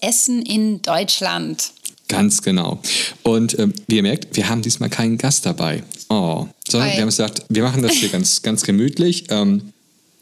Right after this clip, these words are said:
Speaker 2: wir machen hier mal so eine Weihnachtsfolge, rekapitulieren so ein bisschen, was wir bisher gemacht haben, was noch kommen wird und, äh, reden auch mal so über unseren Unterricht, weil, äh, wir beide ja auch digital Unterricht machen. Und,
Speaker 1: Ganz
Speaker 2: ähm,
Speaker 1: genau.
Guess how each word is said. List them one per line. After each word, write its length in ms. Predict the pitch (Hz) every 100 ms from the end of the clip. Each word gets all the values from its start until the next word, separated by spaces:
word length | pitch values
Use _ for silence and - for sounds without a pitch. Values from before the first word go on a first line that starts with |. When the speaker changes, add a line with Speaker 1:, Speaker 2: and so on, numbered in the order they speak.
| -
Speaker 2:
wir 100 | -
machen 160 | 101 101
hier 80 | 101
mal 100 | 101
so 60 |
eine 160 | 98 95
Weihnachtsfolge, 640 | 110 127 - 123 117 117 120 - - - - 101
rekapitulieren 720 | 117 120 98 - 95 156 156
so 80 | 139
ein 80 |
bisschen, 360 | 123 127 131 117
was 220 | 104 -
wir 80 | 90
bisher 260 | - - 87
gemacht 380 | 87 165 -
haben, 320 | 143 151 147 147 - - -
was 240 | - - -
noch 180 | 90 -
kommen 380 | 175 202 165
wird 300 | 151 139 139
und, 280 | - 120 120
äh, 60 | 113
reden 460 | 110 107 117 120 -
auch 220 | - -
mal 180 | 98 98
so 340 | 98 98 98
über 320 | 104 90 87
unseren 240 | 151 123 95
Unterricht, 540 | 95 92 90 - - -
weil, 320 | 90 82 87
äh, 180 | 95 87
wir 140 | 107
beide 240 | 92 87 98
ja 120 | 101
auch 200 | 110 -
digital 500 | - 113 107 - 85
Unterricht 480 | - 98 80 82 -
machen. 300 | 80 90 160 - - - - - - -
Und, 140 | 156
Speaker 1:
Ganz 140 | 147 -
Speaker 2:
ähm, 180 | - -
Speaker 1:
genau. 380 | 196 185 185